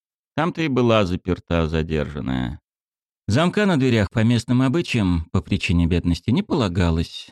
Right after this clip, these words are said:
но для такого случая нашли, чем прикрыть и на что навесить. Таким же образом организовали и ставни,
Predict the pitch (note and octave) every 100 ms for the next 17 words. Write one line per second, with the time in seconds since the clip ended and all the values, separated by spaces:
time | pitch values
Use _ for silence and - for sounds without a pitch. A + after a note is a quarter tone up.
0 | _ F#2+ G2 G2 - - F2 E2+ F#2 -
1 | F2 E2+ E2 E2 D#2+ - E2 - F2 -
2 | - - D#2 C#2+ - D2+ D#2+ A2 - _
3 | - _ _ _ _ _ - G2+ C#3+ A2+
4 | C#3 D3+ A2+ G2+ F#2+ F#2 F#2 F2+ G2+ A#2+
5 | G#2 E2+ - E2 E2 D#2+ D#2